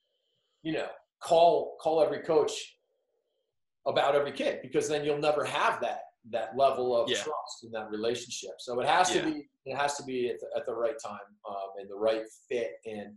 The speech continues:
Speaker 1: but I do think it's a, it's part of the process. So, you know, hey, be as good as you can be in the classroom athletically as a player, find the right fit, and then, you know, try to find a fit for you club-wise that's gonna be able to have somebody in your corner. 'Cause the way I kinda look at it is,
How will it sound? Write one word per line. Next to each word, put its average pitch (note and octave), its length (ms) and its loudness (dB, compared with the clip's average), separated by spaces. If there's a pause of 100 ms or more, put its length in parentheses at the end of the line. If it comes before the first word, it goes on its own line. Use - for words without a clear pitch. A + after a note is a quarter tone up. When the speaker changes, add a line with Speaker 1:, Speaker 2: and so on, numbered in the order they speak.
(300)
Speaker 1:
but F#3+ 120 6
I F#3+ 60 8
do A#3+ 140 2
think A#3 240 2
it's G3+ 140 6
a, F#3 100 4 (120)
it's - 140 -8
part F#3 220 6
of - 60 0
the - 80 -4
process. - 560 0
So, A#2 120 -2
you B2+ 120 -4
know, A#2+ 80 -4
hey, C3 240 2 (140)
be D#3 100 0
as - 120 -4
good E3+ 140 4
as F3 120 2
you F3 80 -4
can D3 180 -4
be D#3 320 2
in C#3+ 60 -4
the B2+ 60 -6
classroom D#3 500 0
athletically D3 640 2
as A#2+ 160 0
a - 20 -12 (100)
player, C#3+ 360 2 (440)
find E3 260 6
the D#3 80 8
right D3+ 240 8
fit, - 400 4 (420)
and D3+ 100 -2
then, D#3 340 0
you D#3+ 100 -2
know, C3 300 2
try E3 320 6
to E3+ 80 6
find D3+ 300 2
a B2 60 -4
fit - 480 4
for B2+ 100 -8
you B2 220 -2
club-wise A2+ 540 4
that's A#2 180 -8
gonna B2+ 180 -4
be B2 160 0
able B2 160 2
to A#2+ 80 4
have B2+ 160 4
somebody C#3 720 4 (300)
in D#3 160 2
your D3+ 220 2
corner. D3 560 4 (200)
'Cause G#3+ 120 8
the B3+ 80 6
way C4 160 12
I A#3+ 100 10
kinda G3 240 6
look D#3+ 220 4
at D3 180 8
it B2 100 0
is, A#2 300 -4